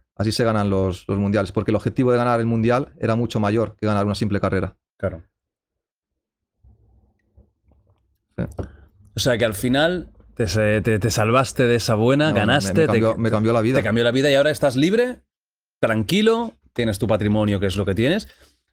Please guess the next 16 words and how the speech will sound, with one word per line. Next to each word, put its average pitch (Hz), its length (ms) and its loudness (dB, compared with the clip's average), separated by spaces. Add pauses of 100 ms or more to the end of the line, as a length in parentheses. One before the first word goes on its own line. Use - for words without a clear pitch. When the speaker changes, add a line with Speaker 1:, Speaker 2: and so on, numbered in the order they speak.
(160)
Speaker 2:
Ya, 139 120 4
ya 139 180 2
sé 202 120 -2
que 196 80 0
lo 170 80 2
hablarás 123 360 2
más 123 240 0
en 113 140 0
tu, 95 300 0
en 95 120 2
tu 98 140 -2
podcast 104 440 0
y 107 40 2
en 104 80 2
tus 90 140 -4
historias, 104 580 0